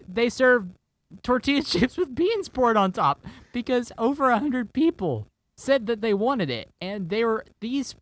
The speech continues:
guys were like, "Okay, that's a decent percentage, um, of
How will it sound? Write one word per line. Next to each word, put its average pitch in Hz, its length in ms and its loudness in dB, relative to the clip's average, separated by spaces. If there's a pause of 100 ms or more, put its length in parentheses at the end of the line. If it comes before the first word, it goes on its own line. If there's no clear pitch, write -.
(140)
guys 180 580 2
were 180 180 -2
like, 151 420 -2 (500)
"Okay, 208 480 0 (180)
that's 185 240 -2
a 233 80 -4
decent 180 560 -4
percentage, 170 840 -4 (300)
um, 147 540 0 (640)
of 139 180 -6